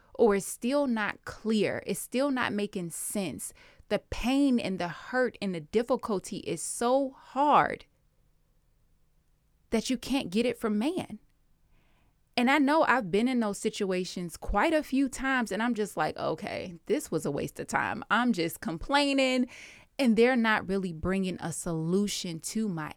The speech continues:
issue. But again, what I just said is that experiencing pain gives us an opportunity to grow closer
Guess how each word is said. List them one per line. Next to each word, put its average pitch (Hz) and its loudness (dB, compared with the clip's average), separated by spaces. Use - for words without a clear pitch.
issue. - -2
But 208 4
again, 208 2
what 196 4
I 202 4
just 180 -4
said 214 2
is 165 -2
that 180 0
experiencing 226 -4
pain 165 0
gives 247 2
us 247 2
an 202 0
opportunity 185 -2
to 170 -6
grow 175 -2
closer 160 -6